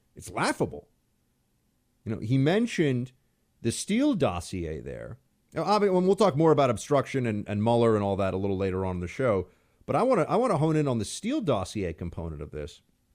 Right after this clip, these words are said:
If what happened to the Trump campaign and really what happened to Carter Page and George Papadopoulos, if that is allowed to stand, then it is,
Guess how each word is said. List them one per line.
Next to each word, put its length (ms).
If 340
what 280
happened 720
to 480
the 80
Trump 320
campaign 580
and 140
really 200
what 120
happened 260
to 60
Carter 300
Page 280
and 80
George 240
Papadopoulos, 800
if 200
that 220
is 100
allowed 380
to 60
stand, 580
then 580
it 180
is, 280